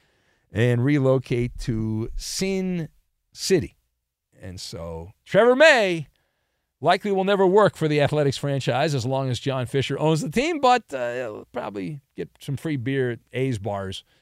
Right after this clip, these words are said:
Are there any A's bars left in the Bay Area? I don't know. Uh, but if there are, he'll, he'll find a way to get, get a couple.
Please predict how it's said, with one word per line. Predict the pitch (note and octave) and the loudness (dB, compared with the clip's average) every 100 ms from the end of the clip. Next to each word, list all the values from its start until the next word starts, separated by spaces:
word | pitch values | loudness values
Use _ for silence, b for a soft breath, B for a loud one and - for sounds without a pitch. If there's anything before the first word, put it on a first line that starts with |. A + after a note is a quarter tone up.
| _ _ | _ _
Are | - | 0
there | F3 A3 | 2 2
any | G#3 | 0
A's | E3+ E3+ | 0 0
bars | C3+ D#3 D#3 | 0 0 0
left | A#2+ C#3 D3+ - | 0 -2 -4 -6
in | C3 | -6
the | |
Bay | A#2 C3+ B2+ | -4 -2 -2
Area? | C3 C3+ C3 A2 | -2 -2 -6 -4
I | A#2+ | -6
don't | G2+ | -6
know. | - _ _ _ _ _ _ _ - | -12 _ _ _ _ _ _ _ -16
Uh, | E2 E2 | -12 -6
but | A2+ | -4
if | A#2+ | -2
there | C#3+ C3 | 0 4
are, | D#3 F3+ E3+ | 6 6 4
he'll, | D3+ C#3 A#2 _ | 2 -2 -8 _
he'll | B2+ | -12
find | A#2 C3+ B2+ | -8 -6 -6
a | A2+ | -6
way | G#2+ G#2 | -6 -8
to | |
get, | F#2+ F#2 E2 _ _ _ _ _ _ | -10 -12 -14 _ _ _ _ _ _
get | B2+ A2+ | -4 -4
a | |
couple. | - D#2+ - | -6 -10 -10